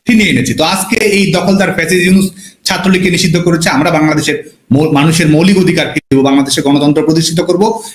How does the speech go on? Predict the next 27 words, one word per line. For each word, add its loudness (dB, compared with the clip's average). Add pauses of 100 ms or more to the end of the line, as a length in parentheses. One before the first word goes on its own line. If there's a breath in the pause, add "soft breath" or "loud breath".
এবং -2
বাংলাদেশের -2
জনগণের 2
অধিকার 2
আমরা 0
জনগণের 0
কাছে -8 (380)
সুনিশ্চিত, 2
আহ, 0
করব। 0
এবং 2
ছাত্রলীগের 0
নেতাকর্মীদের 0 (240 loud breath)
যতই 2
তারা -2
বাধা -2
দিক, -2
যতই 0
তারা 0
বাধা 0
বিপত্তি 2
ছড়াবে, 0 (340 loud breath)
বাংলাদেশ 0
ছাত্রলীগ -2
শক্তিশালীভাবে -2
ফিরে -2
আসবে। -6